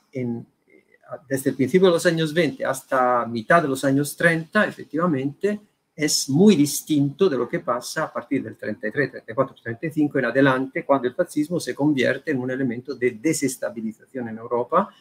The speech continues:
después de, por, por cierto, del treinta y tres alemán,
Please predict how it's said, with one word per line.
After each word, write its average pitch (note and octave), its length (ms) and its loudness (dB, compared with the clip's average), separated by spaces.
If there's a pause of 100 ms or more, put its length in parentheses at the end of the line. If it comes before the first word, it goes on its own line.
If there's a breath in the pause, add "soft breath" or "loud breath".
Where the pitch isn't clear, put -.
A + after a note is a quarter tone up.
(120 loud breath)
después G#2+ 480 -4
de, - 80 -20 (500)
por, - 200 -12
por G#2+ 220 -10
cierto, A#2 360 2
del G#2 180 -6
treinta A2+ 300 -4
y G2+ 40 -4
tres B2 260 -2
alemán, D#3 480 2